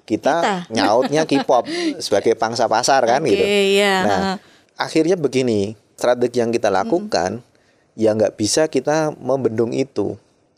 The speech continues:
Speaker 1: Pertanyaannya kan, apakah harus masyarakat Jogja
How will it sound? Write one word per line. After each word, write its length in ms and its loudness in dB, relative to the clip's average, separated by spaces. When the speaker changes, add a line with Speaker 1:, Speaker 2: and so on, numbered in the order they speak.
Speaker 1:
Pertanyaannya 600 0
kan, 180 -2
apakah 440 -2
harus 760 0
masyarakat 540 -2
Jogja 560 0